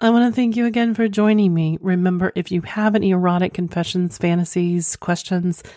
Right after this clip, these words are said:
anything, feel free to send them to Nikki, N I K K Y, at dear nikki dot com,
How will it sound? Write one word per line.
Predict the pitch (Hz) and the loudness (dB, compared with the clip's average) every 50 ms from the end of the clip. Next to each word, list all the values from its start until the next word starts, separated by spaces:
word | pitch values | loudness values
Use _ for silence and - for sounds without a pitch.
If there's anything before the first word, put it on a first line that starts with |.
| - - _ _ _ _ - | -20 -20 _ _ _ _ -2
anything, | - 208 214 240 247 233 - - 165 156 151 151 147 147 - _ _ _ _ _ _ - | 2 4 4 4 4 2 2 2 2 2 2 0 -2 -4 -10 _ _ _ _ _ _ 2
feel | 202 190 202 208 | 4 4 4 4
free | - - - 175 180 180 | 0 -2 0 2 2 2
to | 180 190 | 2 0
send | 190 - - 170 165 165 | -2 -2 0 0 2 2
them | 165 180 185 | 2 0 0
to | - 214 | 0 0
Nikki, | 214 202 175 - - 170 190 - - | 2 2 2 0 0 -2 -2 -2 -2
N | 175 160 | -2 -2
I | 147 147 | -2 -2
K | - - 147 | -2 -4 -4
K | - 151 151 | -2 -2 0
Y, | 151 151 151 147 147 147 143 147 170 - - | 0 2 2 2 2 2 2 0 0 -2 -2
at | 208 175 165 | -2 -4 -2
dear | - 175 156 | -2 -2 -2
nikki | 147 147 143 - 151 | -2 -2 -2 -2 -2
dot | - 143 143 - - | -2 -4 -4 -6 -6
com, | - 156 151 156 165 190 | -4 -2 0 0 0 0